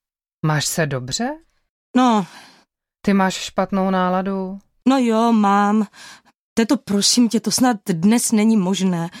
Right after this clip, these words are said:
Speaker 2: Vstávám v osm hodin, těším se na čaj, na koláč od mámy a na klasickou hudbu u snídaně.
Speaker 1: Hmm, takové ráno taky miluju.
Speaker 2: No vidíš. No, a jaké je dnes moje ráno?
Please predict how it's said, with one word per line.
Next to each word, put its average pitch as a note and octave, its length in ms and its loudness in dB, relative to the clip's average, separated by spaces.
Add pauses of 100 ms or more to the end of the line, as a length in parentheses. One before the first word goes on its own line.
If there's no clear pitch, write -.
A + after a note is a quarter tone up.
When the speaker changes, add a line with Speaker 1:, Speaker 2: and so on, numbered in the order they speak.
(300)
Speaker 2:
Vstávám C4 460 0
v - 80 -8
osm C4 280 0
hodin, G#3 400 0
těším B3 340 0
se C#4 120 2
na F3+ 160 0
čaj, A#3+ 320 -2
na F#3+ 140 -2
koláč A#3+ 440 -2
od F#3 140 -6
mámy F3+ 400 0
a A3 80 0
na G#3+ 100 0
klasickou A3 680 -2
hudbu F3 340 -2
u C4 120 -8
snídaně. E3+ 680 -4 (100)
Speaker 1:
Hmm, D#3 680 0
takové F#3+ 500 -2
ráno D#3+ 340 0
taky D#3 360 -6
miluju. D#3 580 0
Speaker 2:
No A3 200 2
vidíš. D#3+ 540 -6 (600)
No, G3+ 280 2 (600)
a - 40 2
jaké A3+ 300 2
je A3+ 160 4
dnes G#3 300 0
moje A3 300 2
ráno? G#3 460 0